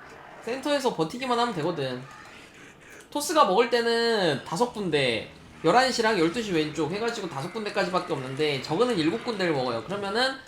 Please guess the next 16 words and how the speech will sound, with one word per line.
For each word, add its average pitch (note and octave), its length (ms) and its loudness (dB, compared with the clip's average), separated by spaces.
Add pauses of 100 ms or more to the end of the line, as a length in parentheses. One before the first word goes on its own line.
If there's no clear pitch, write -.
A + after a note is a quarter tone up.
(180)
무조건 B3 360 -4
이기는 G3+ 320 -2
거고 A#3+ 460 0 (240)
아까 C4 240 0
토스를 D4 300 -2
업그레이드 A#3+ 460 -2
찍어봤을 A#3+ 460 -2
때 A3 120 -2
공이업이었으니까 G3 840 0
원포지라는 F#3+ 640 0
소리고 C3+ 440 -4
그러면 E4+ 360 -4
뭐 A#3+ 200 -2
미래도 G#3+ 320 -2
없고 E3 240 -4
토스한테 F#3 720 -4